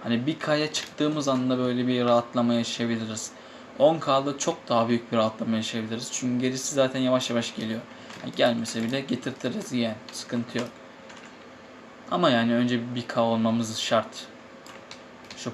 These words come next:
para alma konusuna başlamamız lazım ki ekipman alabilem. Çünkü bir para gelirim yok. O yönden sıkıntı oluyor.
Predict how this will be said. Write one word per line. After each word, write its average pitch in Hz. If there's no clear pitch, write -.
para 117
alma 127
konusuna 131
başlamamız 127
lazım 135
ki -
ekipman -
alabilem. 113
Çünkü 123
bir 123
para 120
gelirim 123
yok. 139
O 123
yönden 120
sıkıntı 120
oluyor. 113